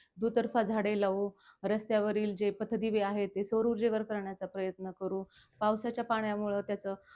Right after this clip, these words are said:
अ, जे रस्त्यांचे, अ, नाली तुंबतात ते सोडवण्याचा प्रयत्न करू,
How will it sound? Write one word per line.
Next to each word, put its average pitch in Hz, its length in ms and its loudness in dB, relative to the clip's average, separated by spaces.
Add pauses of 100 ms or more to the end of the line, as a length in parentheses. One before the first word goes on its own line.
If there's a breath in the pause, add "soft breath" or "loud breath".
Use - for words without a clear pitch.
(160 loud breath)
अ, 196 120 -2
जे 196 180 2
रस्त्यांचे, 202 540 0 (100)
अ, 180 540 -4
नाली 190 360 0
तुंबतात 185 480 -2 (120)
ते 233 100 2
सोडवण्याचा 208 500 0
प्रयत्न 185 420 -4
करू, 185 320 -4